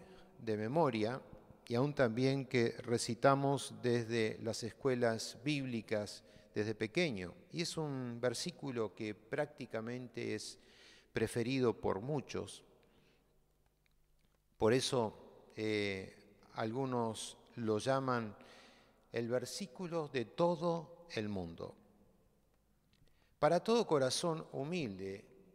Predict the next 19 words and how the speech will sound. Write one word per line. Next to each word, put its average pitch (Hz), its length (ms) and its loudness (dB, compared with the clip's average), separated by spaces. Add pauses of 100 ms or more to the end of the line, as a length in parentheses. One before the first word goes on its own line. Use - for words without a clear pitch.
(100)
podríamos 127 500 -4
decir 143 440 -6
que 117 120 -4
aquí 110 220 -8
se - 120 -10
encuentra 123 460 -4
la 107 200 0
quinta 151 580 -4
esencia 104 720 -2
del 101 160 -2
Evangelio, 90 680 -6
¿verdad? 151 380 -6 (520)
Este 170 260 0
versículo 123 760 0 (760)
contiene 160 760 -4 (920)
grandes, 196 640 0 (100)
pero 101 240 -4
grandes 135 680 -4 (100)
verdades. 92 720 -10